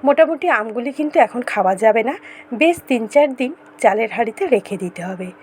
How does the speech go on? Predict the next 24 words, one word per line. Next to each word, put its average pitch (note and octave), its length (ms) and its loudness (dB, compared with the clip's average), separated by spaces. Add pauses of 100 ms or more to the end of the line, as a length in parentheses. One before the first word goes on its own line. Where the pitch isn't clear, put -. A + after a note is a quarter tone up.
(540)
তো D#4+ 100 6
ওই D#4 100 6
যে F4+ 200 -2
বললাম C4+ 280 4 (140)
যাবতীয় A3+ 460 2
কাজকর্ম A#3 480 -2
সব C4 280 -2
কমপ্লিট A3 440 0
হয়ে C#4+ 120 4
গেছে, C#4+ 260 2 (460)
এখন F#3 360 -2
রান্না F#3+ 320 0
বসিয়ে F#3 340 -8
দিচ্ছি। F#3 380 -14 (100)
প্রথমে C#4+ 460 0 (360)
আজকের A#3+ 380 0
বসিয়ে A3 360 -2
দেবো C#4+ 240 0
টিফিনটা। G3 640 -4
আজকে G3+ 260 -2
টিফিনে C4 420 -4
করেছি F4 440 -2 (340)
ছোলা B3 320 4 (120)
আলু C4 320 2